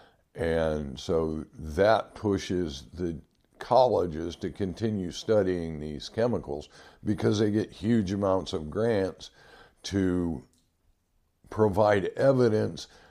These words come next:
that the United States government is not at fault. It's a big money train. But the ultimate is that all of these chemicals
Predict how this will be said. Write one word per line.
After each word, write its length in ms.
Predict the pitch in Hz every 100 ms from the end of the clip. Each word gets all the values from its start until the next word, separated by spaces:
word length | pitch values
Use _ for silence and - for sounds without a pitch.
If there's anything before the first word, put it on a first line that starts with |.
| _ _ 85 92
that 360 | 98 90 - - 80
the 560 | 92 90 90 90 80 73 _ _ _ -
United 460 | 95 90 85 76
States 360 | - 87 78 -
government 540 | - 73 64 62 65
is 180 | 69 69
not 300 | 92 120 92
at 120 | 65
fault. 380 | - 71 65 - _ _ - _ _
It's 100 | -
a 100 | 82 76 -
big 540 | 117 110 98 90 73 _ _ 73
money 420 | 82 82 80 69
train. 500 | - 73 69 52 - _ _ _ _ _ _
But 480 | 95 90 82 82 76
the 240 | 80 82 - -
ultimate 600 | 131 120 107 98 78 - _ _ _ _ _ _ _ _ _ _ _ _
is 300 | 87 90 65
that 200 | 80 80 - _ -
all 300 | 110 120 101
of 80 |
these 220 | 85 76 -
chemicals 720 | 78 69 58 69 67 -